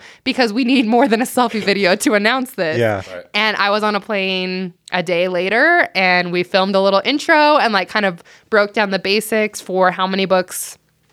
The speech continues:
Speaker 1: he wanted to donate, what the financial impact was going to be on the foundation, what that would look like.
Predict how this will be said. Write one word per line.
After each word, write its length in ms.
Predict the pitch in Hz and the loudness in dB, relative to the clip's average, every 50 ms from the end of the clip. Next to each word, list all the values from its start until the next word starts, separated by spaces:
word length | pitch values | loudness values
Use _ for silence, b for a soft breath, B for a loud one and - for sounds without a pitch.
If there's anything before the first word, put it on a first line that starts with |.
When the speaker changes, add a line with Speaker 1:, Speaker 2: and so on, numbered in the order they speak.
| _ _ _ _ _ _ - - | _ _ _ _ _ _ -20 -10
Speaker 1:
he 160 | - - 240 | -6 -4 -2
wanted 280 | 220 190 190 190 185 185 | 0 2 2 0 0 -2
to 120 | - 202 | -2 -2
donate, 580 | 175 233 233 247 240 240 233 233 226 226 214 B B B B B | 0 2 2 2 2 2 2 2 2 2 0 B B B B B
what 180 | - 208 196 190 | 0 0 0 0
the 80 | 202 180 | -2 -2
financial 420 | - 180 175 170 165 160 - - | 0 0 0 0 -2 -6 -4 -2
impact 360 | 202 226 214 247 226 220 - | -2 -2 0 0 0 0 0
was 100 | 233 214 | -4 -2
going 160 | 190 208 196 | 0 0 0
to 60 | 196 185 | 2 2
be 100 | 202 185 | 0 0
on 80 | 180 | 0
the 60 | 180 | -2
foundation, 600 | 160 180 165 170 180 226 233 226 - 233 202 196 190 | -4 -4 -4 -2 0 0 0 -2 -2 -2 -2 0 0
what 120 | 185 180 | -2 0
that 140 | - 165 160 | 0 -2 -4
would 100 | - 170 | -4 -4
look 240 | 196 220 220 - - | -4 -4 -2 0 0
like. 340 | 214 202 190 196 190 - | 0 2 2 0 -4 -8